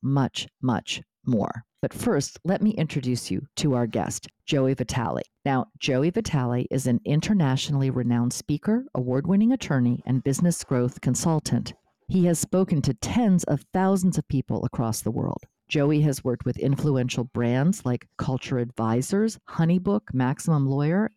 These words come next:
and The Futur. As a trusted business growth consultant, Joey helps mission-driven, service-based business owners who want to achieve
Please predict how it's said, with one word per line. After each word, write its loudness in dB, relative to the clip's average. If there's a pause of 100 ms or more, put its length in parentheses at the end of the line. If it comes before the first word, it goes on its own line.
and 2
The -2
Futur. -2 (400)
As 0
a 0
trusted -2 (160)
business 0
growth -2
consultant, -2 (100)
Joey 2
helps -2
mission-driven, 2
service-based -2
business -2
owners 0 (120)
who 0
want 0
to 2
achieve -2